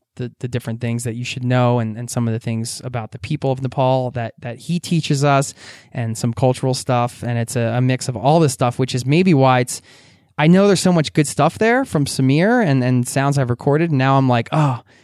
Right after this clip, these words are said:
I gotta do this justice and put it all together in the right way." So I don't know how many episodes in the series there, there's going to be, but I, I just need to chop it down and consolidate it and make it good for you all. So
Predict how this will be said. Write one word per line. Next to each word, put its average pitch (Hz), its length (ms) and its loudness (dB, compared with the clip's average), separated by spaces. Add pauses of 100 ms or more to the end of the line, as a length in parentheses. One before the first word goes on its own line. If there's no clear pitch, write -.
I 143 80 0
gotta 156 160 4
do 147 140 2
this 131 200 0
justice 127 460 -2
and 120 100 -4
put 127 120 -2
it 123 80 0
all 120 100 2
together 120 420 -2
in 113 100 -2
the 113 80 0
right 117 220 -4
way." 123 220 0
So 127 160 -4
I 139 80 2
don't 214 240 2
know 220 140 4
how 185 140 4
many 175 340 2 (720)
episodes 151 600 2
in 139 80 4
the 127 60 2
series 143 440 2
there, 123 260 -2
there's 127 240 -4
going 123 280 0
to - 100 -10
be, 139 420 0
but 131 140 -4
I, 117 140 -4
I 120 40 -6
just 131 180 -6
need 143 140 0
to 127 60 -8
chop 123 320 -2
it - 60 -10
down 117 200 0
and 113 80 -6
consolidate 113 680 -4
it 110 40 -4
and 110 120 -4
make 110 200 -6
it 110 100 -12
good 107 180 -6
for - 140 -8
you 107 200 -4
all. 101 240 -8
So 107 420 -8